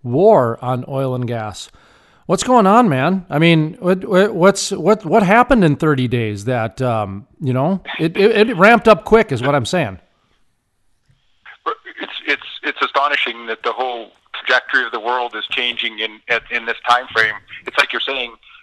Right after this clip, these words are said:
Speaker 2: I read a, a ferc, uh, allowed, um, the expansion of, or the creation of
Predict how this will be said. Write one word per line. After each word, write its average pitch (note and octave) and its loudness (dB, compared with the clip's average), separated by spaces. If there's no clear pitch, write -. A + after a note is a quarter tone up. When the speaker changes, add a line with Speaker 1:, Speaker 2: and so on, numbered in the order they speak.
Speaker 2:
I B2+ 0
read B2+ 0
a, B2 -2
a A#2 0
ferc, C#3 -2
uh, A#2+ -2
allowed, B2 -2
um, A2+ -2
the A#2 -10
expansion B2 -2
of, A#2 -4
or A2+ -2
the G#2+ -12
creation B2 -6
of A2 -12